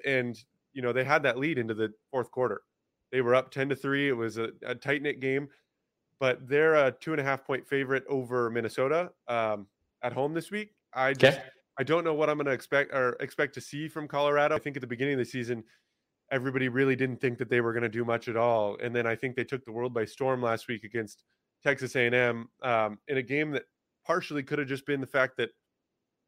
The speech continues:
Speaker 1: they were in Mile High Stadium in the middle of
Speaker 2: Yeah.
Speaker 1: Denver. Like, it, you know, there's a lot of factors in there, and so Minnesota going into Colorado, that's a Big Ten football team, but I just don't really wanna touch a line that that's, it's that tight. I just don't
Speaker 2: Yeah.
Speaker 1: think that there's,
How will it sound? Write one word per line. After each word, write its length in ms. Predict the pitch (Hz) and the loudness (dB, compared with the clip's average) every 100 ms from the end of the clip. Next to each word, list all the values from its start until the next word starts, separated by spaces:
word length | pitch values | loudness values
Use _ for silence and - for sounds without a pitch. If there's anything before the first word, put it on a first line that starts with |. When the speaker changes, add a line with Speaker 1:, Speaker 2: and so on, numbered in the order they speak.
| _ | _
Speaker 1:
they 100 | 123 | -6
were 140 | 135 | -2
in 60 | 135 | 0
Mile 240 | 127 131 | 2 2
High 140 | 127 131 | 2 0
Stadium 540 | - 135 139 139 139 - _ | 0 0 0 -2 -4 -12 _
in 80 | 127 | -8
the 60 | 117 | -2
middle 240 | 127 135 | 2 6
of 60 | 127 | 8
Speaker 2:
Yeah. 140 | 101 | 8
Speaker 1:
Denver. 300 | 82 135 143 - _ _ - | 6 0 -2 -6 _ _ -2
Like, 240 | 123 110 - | -2 -2 -6
it, 160 | 151 | -6
you 160 | 143 147 | -4 0
know, 160 | 143 | 2
there's 220 | 147 156 147 | 2 2 2
a 60 | |
lot 180 | 151 156 | 4 4
of 80 | 147 | 4
factors 440 | 147 139 139 123 | 4 4 2 -4
in 120 | 135 | -2
there, 220 | 131 117 113 | 0 0 0
and 100 | 107 | -2
so 140 | 127 | -2
Minnesota 440 | 135 139 131 127 | -2 -2 -2 -2
going 220 | 123 123 120 | 0 0 -2
into 120 | 113 | -4
Colorado, 580 | 120 117 110 113 110 - - - | -2 2 4 4 2 -2 -12 -8
that's 160 | - 170 | -6 -4
a 40 | |
Big 200 | 139 151 | -4 -4
Ten 180 | 135 135 | -2 -4
football 340 | 120 151 127 117 | -4 -2 0 0
team, 300 | 127 117 113 _ _ _ _ - | -2 -4 -6 _ _ _ _ -2
but 180 | 123 | 0
I 160 | 143 160 | 4 2
just 180 | 151 139 | 2 0
don't 160 | 151 | 0
really 180 | 147 147 | 2 2
wanna 200 | 139 131 | 2 0
touch 280 | 120 143 135 | 0 -2 -2
a 60 | 123 | 0
line 300 | 123 131 120 | 2 2 0
that 120 | - | 0
that's, 360 | 123 120 - _ _ _ _ _ _ _ _ | 2 2 -4 _ _ _ _ _ _ _ _
it's 140 | 104 | -12
that 280 | - 131 - | 0 2 0
tight. 300 | - 110 98 - | -2 -2 -2 -4
I 160 | 110 117 | 0 0
just 200 | 117 110 | 0 -2
don't 140 | 123 135 | 2 6
Speaker 2:
Yeah. 100 | 110 | 6
Speaker 1:
think 160 | - | 6
that 120 | 120 | -2
there's, 300 | - 113 110 | 2 2 0